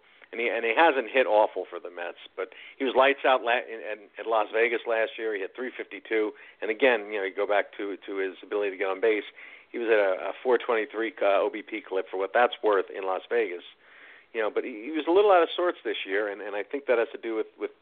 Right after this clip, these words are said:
<laughs> going, uh, on the, um, on, on the Vegas to, uh, Flushing shuttle. You know, he had a two twenty-seven average in Las Vegas this year. Then that's really out of character for him.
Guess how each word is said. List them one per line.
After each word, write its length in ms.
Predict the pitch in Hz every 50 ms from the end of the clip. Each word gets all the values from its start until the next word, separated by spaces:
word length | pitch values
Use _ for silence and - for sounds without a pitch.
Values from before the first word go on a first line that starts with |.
| _ _ _ - -
<laughs> 160 | - - 107 - - - - - - - - _ -
going, 300 | 131 127 120 120 117 117
uh, 60 | 113 113
on 400 | 110 110 101 107 107 107 104 107
the, 260 | 104 101 98 98 98
um, 480 | 95 95 95 95 92 92 90 87 90 _ _ _ _ _ _ _ _ - - -
on, 180 | 98 98 95 98
on 160 | 95 95 92
the 80 | 92 82
Vegas 400 | 95 104 107 110 98 107 98 - - - -
to, 320 | - 101 98 95 95 95
uh, 140 | 95 95 92 - -
Flushing 340 | - 110 101 - - 98 90 -
shuttle. 400 | - 117 117 101 90 90 80 - - - - - - - _ -
You 80 | - 107
know, 80 | 95
he 80 | 95 98
had 80 | 98
a 80 | 92 - - - -
two 80 | 165 -
twenty-seven 480 | - 156 131 123 113 - - 117 104 101 101
average 320 | 104 110 104 104 98 -
in 80 | 98 92
Las 160 | 90 87 -
Vegas 320 | - 101 104 104 95 90 - -
this 80 | 87 80 -
year. 160 | 92 87 87 87
Then 160 | 92 95 98 98
that's 160 | 98 98 - -
really 480 | 87 101 104 101 98 92 90 87 90
out 80 | 87 85
of 80 | -
character 400 | - 101 104 101 95 90 - 82 82 -
for 80 | - -
him. 160 | - 82